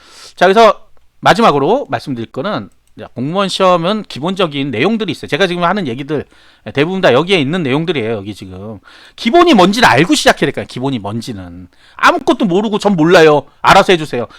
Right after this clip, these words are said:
학원 가면 다 알려주나요? 학원에서 이런 걸 안 알려줘. 안 알려줘. 학원에서. 본인이 알아내야 되는 거예요. 이제 성인이란 말이야, 이제. 예? 그래서 요거를 한번 쭉 보시고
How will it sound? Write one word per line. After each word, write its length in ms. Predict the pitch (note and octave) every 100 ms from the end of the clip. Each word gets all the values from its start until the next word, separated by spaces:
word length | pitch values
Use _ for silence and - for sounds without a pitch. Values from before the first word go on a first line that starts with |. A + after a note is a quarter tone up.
| -
학원 240 | B3 B3+
가면 160 | A#3 G#3
다 100 | D3+
알려주나요? 420 | D#3 D#3+ D3 C#3 C#3+
학원에서 340 | G#3 G#3 D#3+
이런 180 | C3 F3+
걸 80 | C#3
안 140 | C3+
알려줘. 420 | D#3+ D3 - G2+ _ _ _ -
안 160 | D#3+
알려줘. 580 | A#3 G3+ C#3+ C#3+ D#3+ - _ _ _
학원에서. 760 | D#3 D3 A2+ G#2 G2 A2 F#2+ _ _ _ _ _ -
본인이 340 | G#3 D#4+ D#4+
알아내야 360 | C#3+ G3+ E3+ E3
되는 200 | D3 C#3+
거예요. 180 | A#2+ G#2
이제 160 | F3+
성인이란 440 | - C4+ D#4 D4 G3
말이야, 220 | C3+ G#2+
이제. 520 | G2+ F#2 F#2 F#2+ G2+ - _ _ _ -
예? 100 | - _ _ _
그래서 560 | G#2+ - E3 C#3+ G2
요거를 480 | A2 A#2 B2+ F#3+ G#3+
한번 300 | F3+ E3 D#3+
쭉 160 | F#3+ -
보시고 680 | B2 A3 D#3 B2 A3+ F#4+